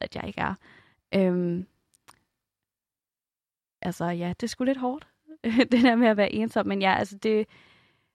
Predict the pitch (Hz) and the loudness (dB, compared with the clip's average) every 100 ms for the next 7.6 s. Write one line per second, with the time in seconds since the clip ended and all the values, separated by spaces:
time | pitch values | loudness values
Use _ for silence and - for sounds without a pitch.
0 | _ - 240 254 285 277 285 - 240 247 | _ 0 2 4 4 4 4 2 2 2
1 | 226 175 202 214 - 170 175 175 170 196 | 2 2 2 -2 -4 -4 -4 -4 0 2
2 | 165 - 165 - 190 185 - 165 156 156 | 2 -2 -8 -6 -6 -6 -6 -8 -6 -4
3 | 180 - 180 175 - - - - _ - | -4 -4 -8 -10 -8 -10 -10 -16 _ -4
4 | 180 - 233 - 202 190 180 190 175 175 | -2 2 2 2 2 2 2 2 2 2
5 | 170 - - 185 190 180 175 180 185 - | 0 -4 -4 -4 -2 -2 -2 -4 -6 -8
6 | 185 185 202 190 190 180 175 180 202 254 | -4 -4 -6 -6 -6 -6 -10 -8 -2 0
7 | 302 220 190 - 247 196 | 0 0 -2 2 2 2